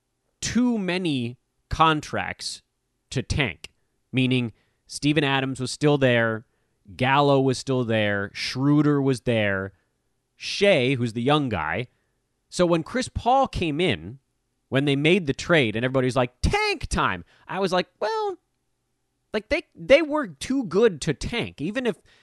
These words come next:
even if Chris Paul missed half the year, they still would have bungled into a handful of wins 'cause they had a lot of decent players on that team. This year, they've blown it up. It's Horford, Shai, and, you know, a chicken coop filled with dudes we don't know about.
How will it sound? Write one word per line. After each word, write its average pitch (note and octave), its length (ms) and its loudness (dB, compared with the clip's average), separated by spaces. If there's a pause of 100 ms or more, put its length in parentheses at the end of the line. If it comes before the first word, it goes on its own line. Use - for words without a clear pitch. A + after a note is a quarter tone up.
even C#4+ 220 0
if B3 60 2
Chris A3 180 0
Paul F#3+ 220 4
missed F3+ 240 -2
half F3 340 -8
the C#3+ 100 -4
year, E3 320 0 (200)
they D#3 100 2
still A#3+ 260 4
would F3+ 200 2
have D#3 280 0 (400)
bungled D#3+ 580 2
into D#3 360 0
a B2+ 60 2
handful C3+ 440 -4
of D3 100 -6
wins A#3 220 -2
'cause D#3 140 -8
they C#3 100 -6
had F#3 360 -4
a D3 60 0
lot C3+ 220 -2
of G#2 120 -8
decent C3 360 -8
players C#3 340 0
on E2+ 140 -10
that E2 160 -6
team. G2 180 -6 (260)
This D#4 240 0
year, A3 120 6
they've D#3+ 180 2
blown D3+ 280 2
it A2+ 100 -4
up. - 160 -10 (1080)
It's C#3 160 -2
Horford, G#3+ 500 4 (260)
Shai, E3 600 2 (320)
and, B2 440 -4 (760)
you B2+ 80 0
know, A2+ 240 0
a B2 80 -6
chicken C3 280 0
coop - 300 -4
filled C#3+ 280 4
with B2 120 -2
dudes C#3 300 2
we B2+ 140 0
don't B2 160 2
know A2+ 160 0
about. E2+ 240 -6